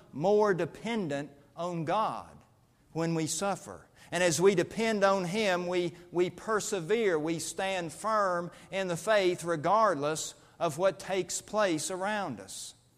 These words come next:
Hurricanes or earthquakes, we've had both this week, diseases,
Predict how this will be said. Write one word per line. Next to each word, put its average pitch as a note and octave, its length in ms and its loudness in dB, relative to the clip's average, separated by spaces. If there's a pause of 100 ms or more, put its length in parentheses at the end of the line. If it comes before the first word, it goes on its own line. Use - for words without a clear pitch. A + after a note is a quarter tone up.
(240)
Hurricanes F#3 880 -2
or B2+ 120 -2
earthquakes, F3 1000 -4 (420)
we've D#3 220 0
had D#3+ 280 0
both E3+ 320 0
this C3+ 260 -4
week, A#2+ 500 -8 (840)
diseases, F#3 1000 0